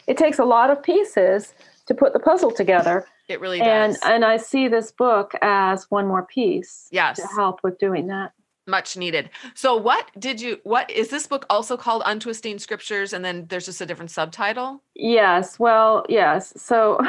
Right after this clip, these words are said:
Speaker 1: <laughs> the first book should have had <laughs> a subtitle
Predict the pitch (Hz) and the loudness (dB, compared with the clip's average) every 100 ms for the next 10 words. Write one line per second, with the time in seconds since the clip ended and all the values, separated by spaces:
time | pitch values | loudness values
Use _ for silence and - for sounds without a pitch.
0 | - 220 214 208 285 269 247 185 - - | 0 0 0 0 0 2 0 0 -4 0
1 | 311 370 254 208 208 196 311 294 - _ | 2 2 2 2 4 4 2 -4 -12 _
2 | - 302 370 508 - - - - 240 269 | -2 0 0 -4 -4 -6 0 2 2 2
3 | 254 190 269 214 214 | 0 2 4 4 4